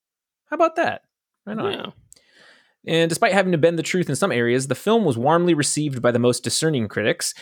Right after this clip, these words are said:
Speaker 1: namely the Formula One industry. When Rush was pre-release,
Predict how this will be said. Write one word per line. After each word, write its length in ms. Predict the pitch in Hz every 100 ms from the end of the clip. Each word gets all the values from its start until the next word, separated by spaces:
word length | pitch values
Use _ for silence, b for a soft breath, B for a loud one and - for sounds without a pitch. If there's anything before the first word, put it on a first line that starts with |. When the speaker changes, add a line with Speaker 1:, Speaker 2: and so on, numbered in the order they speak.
| B -
Speaker 1:
namely 480 | 120 139 110 117
the 140 | 139 127
Formula 480 | - 190 196 185 170
One 340 | 127 123 127
industry. 580 | - 107 - - - _ _ B B B
When 380 | - 123 123 120
Rush 280 | 113 180 -
was 140 | 143
pre-release, 680 | - 180 180 131 117 120 -